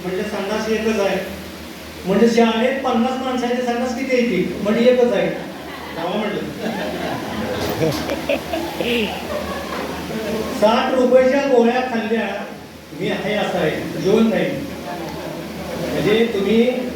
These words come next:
काय घेऊ नका. आणि तुम्ही एक लक्षात घ्या, विशाल, शांतता, तुम्ही सुखी कधी होता बघा अगोदर. मी रात्रीच देवीमध्ये गेलो, त्याला म्हटलं,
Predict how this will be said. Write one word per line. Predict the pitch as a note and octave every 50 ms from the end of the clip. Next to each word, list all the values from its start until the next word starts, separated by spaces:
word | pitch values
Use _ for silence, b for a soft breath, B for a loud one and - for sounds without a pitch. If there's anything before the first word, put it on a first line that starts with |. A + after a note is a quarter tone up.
| - -
काय | - - D#3 F#3 A3+ B3+ A#3+
घेऊ | - A3
नका. | A3 A3 G#3+ G3+ F3+ F#3 F#3 F#3 F#3 F3+ - - - - - - - D3+
आणि | E3 F3+ G3 A3 A#3 A#3+ C4 C#4 C#4+ C#4 C#4+ C#4+ C#4 - - - - - - - -
तुम्ही | F#3+ F#3+ A3+ B3 A#3 A#3
एक | B3+ B3+ C4 -
लक्षात | C4 B3+ B3+ B3+ B3+ B3 B3
घ्या, | - A#3+ A#3 A#3 A3 - - - - - - - - - - - - - - - - - -
विशाल, | D3+ D#3+ - A3 A3 G#3+ F#3+ F3 D3+ C#3+ - - - - - - - - - - -
शांतता, | - G#3 G#3 G#3 - G3 F#3+ G#3 A#3 A#3 A#3 A#3+ B3 B3 B3+ B3
तुम्ही | A#3 G#3+ A3+ C#4 C#4+
सुखी | C4 C#4+ - - - D4+
कधी | D4+ D4 C4+ C4+ D4
होता | - C#4 C#4 C#4+ C#4+ C#4+ C#4 A3
बघा | G3 A#3+ A#3
अगोदर. | G#3+ F#3 G3 G3 F3 D#3+ - - - - - - - - - - - - - - - - - - - - - -
मी | F3 A3
रात्रीच | A3+ A3 G#3+ G3+ - G#3+ G#3+ A#3 B3 B3 B3 B3 B3 A#3+ B3 A#3+ A#3+ A#3+
देवीमध्ये | A#3 A3+ A3 A3+ A#3 A#3 A#3 A3+ A#3
गेलो, | A3+ A3+ A3 G#3+ A3 A3 G#3 G3+ G#3 G#3 - - - - - -
त्याला | F#3 F#3+ A3+ B3 B3
म्हटलं, | B3 B3 A#3+ - C4